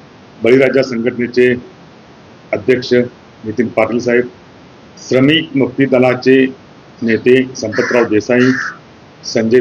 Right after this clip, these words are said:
तडेकर साहेब, शिवाजीराव हिरदुगी आणि गोविंददादा पाटील यांच्या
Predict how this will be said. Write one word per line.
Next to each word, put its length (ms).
तडेकर 340
साहेब, 300
शिवाजीराव 380
हिरदुगी 540
आणि 180
गोविंददादा 420
पाटील 380
यांच्या 480